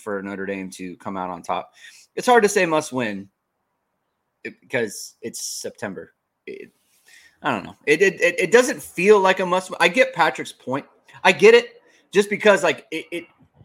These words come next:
they, they do need to, like, 'cause you're not gonna get Ohio State after this. So it's like, w-, you know, when are we gonna, w-, I, I'm thinking as a, as a fan now, like, from Patrick's point of view, like, when is Notre Dame going to, um, you know,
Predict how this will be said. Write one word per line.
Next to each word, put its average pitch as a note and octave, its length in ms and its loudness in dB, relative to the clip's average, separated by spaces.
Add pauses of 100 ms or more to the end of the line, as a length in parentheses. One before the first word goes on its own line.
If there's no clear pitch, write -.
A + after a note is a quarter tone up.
(200)
they, E3+ 240 -4
they E3+ 120 0
do F#3+ 260 -2
need F#3+ 320 -4
to, D#3 260 -4
like, C#3 180 -4
'cause F3 200 -4
you're F#3 80 0
not G3+ 160 0
gonna F#3 140 -4
get D3+ 160 0
Ohio C#3 200 0
State B2 240 -6
after A2+ 240 -4
this. - 300 -18 (240)
So D#3+ 180 2
it's E3+ 140 -4
like, C#3+ 220 -2
w-, F2+ 360 -10
you C#3+ 160 -6
know, A2 160 -8
when C#3+ 320 -6
are E3 100 -4
we D3+ 200 -4
gonna, C3 460 -6 (720)
w-, - 220 -8 (100)
I, D3 180 -8
I'm C#3 380 -4
thinking C3 280 -8
as A#2 180 -6
a, G#2 180 -8
as G#2+ 160 -10
a G2+ 60 -16
fan G2+ 320 -10
now, F#2 240 -12
like, G2+ 200 -16
from G2 180 -20
Patrick's A2 360 -10
point G2+ 200 -16
of F#2 40 -16
view, A#2+ 140 -8
like, G#2 180 -10
when D3 280 -4
is C#3+ 160 -8
Notre C#3+ 180 -6
Dame B2+ 280 -6
going A#2+ 280 -6
to, A2 300 -12 (720)
um, A2 520 -8 (960)
you D3 120 -4
know, A#2+ 240 -4